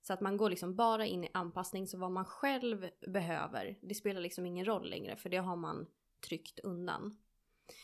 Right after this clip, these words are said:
Eh, man kan ju också vara medberoende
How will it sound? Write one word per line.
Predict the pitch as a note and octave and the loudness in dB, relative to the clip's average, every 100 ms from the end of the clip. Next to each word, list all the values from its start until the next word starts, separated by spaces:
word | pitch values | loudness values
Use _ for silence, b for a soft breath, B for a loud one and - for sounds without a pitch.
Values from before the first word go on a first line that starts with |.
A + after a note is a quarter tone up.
| B B | B B
Eh, | - G3 G3 - - _ _ _ | -2 0 0 -2 -8 _ _ _
man | A#3+ A#3 | 0 2
kan | A#3 | 2
ju | B3 | 2
också | - D#4+ - - B3 | 2 -2 -4 0 2
vara | G#3+ G#3+ G3 | 2 2 2
medberoende | F#3+ G#3 A3 F3+ F3 - - F#3+ G#3+ A3+ C4 G#3 F3+ E3+ - G3+ | 2 4 4 4 0 -4 -12 2 4 4 2 0 -2 -4 -6 -6